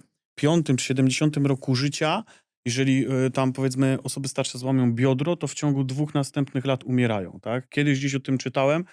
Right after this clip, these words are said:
i, i też mnie to mocno zaciekawiło. I w kontekście właśnie tego, co mówi Atia, że,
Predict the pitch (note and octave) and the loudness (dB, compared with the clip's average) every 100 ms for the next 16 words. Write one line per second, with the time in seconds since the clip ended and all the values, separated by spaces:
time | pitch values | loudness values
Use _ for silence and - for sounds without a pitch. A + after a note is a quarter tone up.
0 | _ _ _ _ C#3 D3 C#3 F3 E3 D3+ | _ _ _ _ -4 -4 -2 -2 -2 0
1 | D3 C#3 D3 C3+ - B2+ C3 A#2+ G#2 E2 | 0 0 -2 -4 -6 -2 0 0 -2 -6
2 | _ _ B2+ - D3 D3 D3+ - D3 C#3+ | _ _ -6 0 2 2 0 -2 -2 -2
3 | D3+ D3+ D3 - C#3+ C#3+ D3 E3+ E3+ D3 | -2 -2 -2 0 0 0 0 -2 0 0
4 | B2+ B2 B2 B2 | 0 0 -2 -2